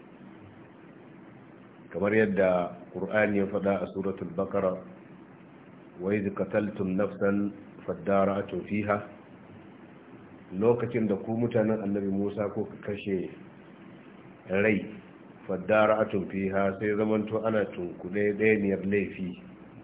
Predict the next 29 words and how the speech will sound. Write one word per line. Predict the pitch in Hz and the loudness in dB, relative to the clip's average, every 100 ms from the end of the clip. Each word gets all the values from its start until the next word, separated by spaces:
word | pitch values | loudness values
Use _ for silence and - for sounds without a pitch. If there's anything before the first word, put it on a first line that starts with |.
| - - - - | -20 -20 -20 -14
a | |
cikin | - 98 104 104 | -12 -8 -4 -2
sha'anin | - 95 92 90 90 | -2 -4 -2 -2 -4
kisan. | 101 90 - - - 98 95 - - - - - - - - - - - - - - 90 | -6 -8 -10 -16 -18 -16 -16 -16 -18 -20 -20 -20 -20 -20 -20 -20 -20 -20 -20 -20 -8 0
Wannan | 113 123 107 | 2 4 4
ya | 98 | 2
ce | 107 104 - | 0 -2 0
kai | 107 107 | 2 4
ne, | 90 - - - - - - - - - - - - - 98 | 2 -4 -14 -20 -20 -20 -20 -20 -20 -20 -20 -20 -20 -12 -2
wannan | 110 123 117 107 | 2 4 4 6
ma | 110 | 4
in | 107 | 4
ya | 117 | 2
ɗauki | 113 107 104 | 2 2 2
laifin | 107 101 101 92 | 0 0 -2 0
sai | 107 | 0
ya | 95 | 2
maka | 101 101 98 | 2 2 2
ma | 90 92 | 2 2
wancan, | 92 92 80 | 0 -4 -6
fadara'tum | 90 85 101 104 107 104 95 85 | -6 -4 0 0 0 -2 -6 -8
fiha, | 90 87 85 | -6 -6 -2
kowa | 110 110 | 4 4
bai | 107 101 | 6 2
yarda | 80 95 | 0 0
ya | 101 | 0
karɓi | - 85 95 | -2 -6 -4
laifi | 92 160 | -4 -4
ba. | - | -6